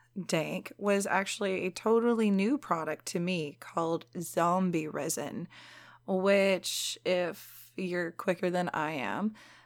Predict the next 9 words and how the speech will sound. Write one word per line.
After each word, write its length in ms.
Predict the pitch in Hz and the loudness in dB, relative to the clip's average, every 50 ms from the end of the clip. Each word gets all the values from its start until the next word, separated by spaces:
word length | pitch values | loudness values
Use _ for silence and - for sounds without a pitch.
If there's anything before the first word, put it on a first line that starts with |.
| _ _ _ _ _ _ _ - | _ _ _ _ _ _ _ -8
would 320 | - 196 214 214 196 202 - | -2 0 2 2 2 0 -2
be 380 | 214 214 208 208 202 202 - - | -2 0 0 2 0 0 -2 -2
a 140 | 196 196 | -4 -4
cross 560 | 196 - - - 214 196 185 - - - - - | -4 -4 0 2 2 2 2 0 -2 -6 -8 -6
between 760 | - 185 180 - - - 185 185 185 180 180 175 175 - - - | -6 -6 -6 -6 -4 -4 -2 -2 0 0 -2 -2 -4 -6 -6 -8
live 580 | 180 180 180 175 170 170 165 185 208 202 196 - | -6 -2 2 2 2 2 2 2 0 -2 0 -2
resin 760 | 180 180 180 180 - 190 185 185 185 185 185 185 185 185 - _ - | -2 0 0 -2 0 0 0 0 0 0 -2 -4 -4 -8 -10 _ -4
and 760 | - 190 185 185 185 185 185 180 180 180 180 180 175 170 - - | -2 0 0 2 0 0 0 0 -2 -2 -2 -2 -4 -6 -8 -8
your 540 | 180 180 170 170 180 180 180 175 170 165 | -6 -4 -2 0 0 2 2 2 0 0